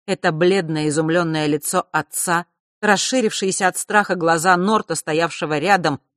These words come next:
и тонкую черную фигуру, похожую на трость со змеиной головой. Острогор смотрел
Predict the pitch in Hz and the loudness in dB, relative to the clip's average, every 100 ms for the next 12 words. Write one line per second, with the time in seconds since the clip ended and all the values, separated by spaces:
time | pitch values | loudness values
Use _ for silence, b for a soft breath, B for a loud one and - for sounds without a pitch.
0 | _ 208 - _ 240 226 208 165 - 185 | _ -8 -8 _ 2 2 0 -2 -2 0
1 | 175 165 160 - 170 165 185 156 147 - | 0 0 0 -2 -4 0 0 0 -2 -2
2 | 180 156 151 147 139 175 190 185 - 156 | 0 2 2 2 -2 0 -2 -2 -4 -4
3 | 147 151 151 156 160 147 156 156 160 165 | -2 0 0 0 -2 -2 -4 -4 -6 -8
4 | 110 - _ _ _ _ _ _ _ 151 | -12 -16 _ _ _ _ _ _ _ -4
5 | - - 151 143 175 135 - 127 - 135 | -4 -4 -6 -2 -2 -2 -6 -8 -6 -8